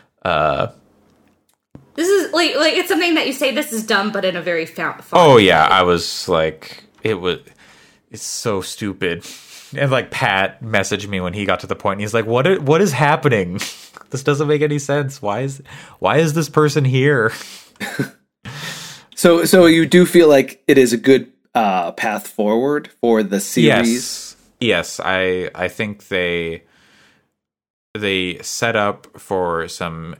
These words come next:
Speaker 1: interesting new stuff, but there's also, like,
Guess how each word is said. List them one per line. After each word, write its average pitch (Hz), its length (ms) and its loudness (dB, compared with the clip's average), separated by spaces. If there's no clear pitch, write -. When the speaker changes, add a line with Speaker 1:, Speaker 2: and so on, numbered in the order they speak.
Speaker 1:
interesting 110 1120 -6
new 104 320 -12
stuff, - 760 -8
but 90 500 -2
there's 104 200 -2
also, 104 760 -2
like, 87 420 -6